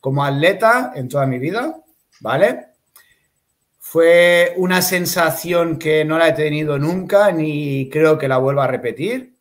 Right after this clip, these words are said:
Eh, una sensación de orgullo, satisfacción, de, de bastante repercusión también, ¿no?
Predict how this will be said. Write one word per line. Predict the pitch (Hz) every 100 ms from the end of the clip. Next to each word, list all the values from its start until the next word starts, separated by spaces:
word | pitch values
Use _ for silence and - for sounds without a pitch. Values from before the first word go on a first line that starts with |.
| _ _ _ _ _ _
Eh, | 120
una | 123 139
sensación | 139 139 143 - 139
de | 135
orgullo, | 123 123 151 160 151
satisfacción, | 135 123 135 127 120 - 139 151 156 151 151
de, | 131 127 120 120 117 104 _ _
de | 110 131
bastante | 135 131 156 160 160
repercusión | 147 139 131 131 - 156 160
también, | 127 127 156 165
¿no? | 147 285 302